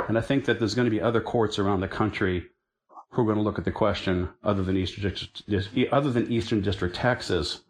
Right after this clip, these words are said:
and they're gonna say, "You know what, this idea that somehow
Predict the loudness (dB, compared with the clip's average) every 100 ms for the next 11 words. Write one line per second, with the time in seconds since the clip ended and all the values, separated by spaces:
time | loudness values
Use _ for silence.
0 | -4 0 0 0 -2 0 0 0 0 0
1 | -2 -8 -20 -6 -2 0 0 2 2 2
2 | 0 -2 -12 _ _ _ _ _ _ _
3 | -4 0 2 2 2 2 2 -2